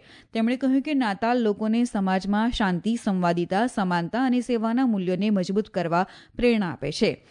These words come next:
ઉપરાષ્ટ્રપતિ સી પી રાધાકૃષ્ણને કહ્યું કે ઈસુ ખ્રિસ્તના ઉપદેશો સમાજમાં કાયમી શાંતિને પ્રોત્સાહન આપે છે.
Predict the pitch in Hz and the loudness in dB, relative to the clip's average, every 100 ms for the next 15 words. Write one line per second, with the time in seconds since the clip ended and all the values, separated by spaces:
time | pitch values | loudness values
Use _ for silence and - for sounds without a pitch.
0 | _ - _ - 254 269 294 - 302 294 | _ -20 _ -12 -4 0 0 -2 -4 0
1 | 330 311 294 294 277 240 262 277 262 269 | 0 0 -2 0 0 0 0 -2 -2 0
2 | 269 269 254 254 254 285 254 - 262 254 | 0 0 0 0 0 -2 -2 -2 -2 0
3 | 247 247 247 247 190 233 233 240 262 254 | 0 0 0 0 0 -2 0 2 2 2
4 | 214 214 208 220 240 208 196 208 233 226 | 0 0 2 0 0 0 0 0 0 0
5 | 202 185 190 196 214 208 - 175 160 147 | -2 -2 -2 0 0 0 2 0 0 -4
6 | 147 170 208 | -6 -2 0